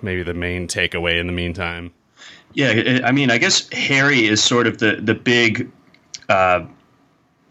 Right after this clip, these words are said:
Speaker 2: sort of, not, uh, like, casualty, I guess you could say here, in, in terms of just him, bi-, his stock being in limbo. He's going inside the top hundred, uh, right now in, in M F Ls. Um, so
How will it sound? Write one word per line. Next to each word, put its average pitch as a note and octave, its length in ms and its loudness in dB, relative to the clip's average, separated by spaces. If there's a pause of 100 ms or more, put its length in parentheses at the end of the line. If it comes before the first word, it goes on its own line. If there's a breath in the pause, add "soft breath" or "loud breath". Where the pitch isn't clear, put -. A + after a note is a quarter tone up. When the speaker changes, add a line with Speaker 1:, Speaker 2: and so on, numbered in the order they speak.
(100)
Speaker 2:
sort A#2+ 240 2
of, G2+ 400 -2
not, B2+ 400 -2
uh, A2+ 220 2
like, G2+ 160 0
casualty, A#2 520 0
I G2 80 2
guess G#2 240 2
you A2 80 0
could G#2+ 180 0
say G2+ 260 2
here, G2 440 0
in, G2 320 0
in G#2+ 140 0
terms G#2+ 280 2
of F#2+ 120 0
just G2 260 0
him, C#3 280 0
bi-, A#2+ 80 0
his C3+ 300 0
stock G2 360 0
being G2+ 180 2
in G2 120 0
limbo. F#2+ 260 2
He's A2+ 180 2
going D3 320 0
inside A#2+ 400 0
the G#2+ 60 -2
top A2 300 -2
hundred, G#2+ 500 0 (240 loud breath)
uh, G2 200 2
right A2 220 0
now G#2+ 260 2
in, G2 200 0
in G#2 120 2
M G#2 140 2
F G2+ 200 0
Ls. G#2+ 540 0 (300 loud breath)
Um, F#2 320 0
so G2 460 0